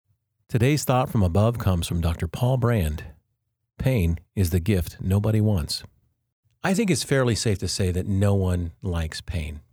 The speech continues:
From a stomach ache to a hangnail to a migraine to an ear infection, pain is something we naturally avoid. In fact, when we experience pain, most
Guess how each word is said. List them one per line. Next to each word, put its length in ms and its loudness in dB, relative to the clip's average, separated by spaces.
From 400 -4
a 80 -4
stomach 480 0
ache 180 -2
to 180 -2
a 60 0
hangnail 720 -2
to 320 -10
a 40 -10
migraine 640 -2
to 260 -4
an 180 -6
ear 200 0
infection, 500 -6
pain 320 0
is 140 0
something 420 -2
we 140 -4
naturally 720 -2
avoid. 540 -6
In 100 0
fact, 340 0
when 280 2
we 100 2
experience 460 -2
pain, 480 -2
most 480 0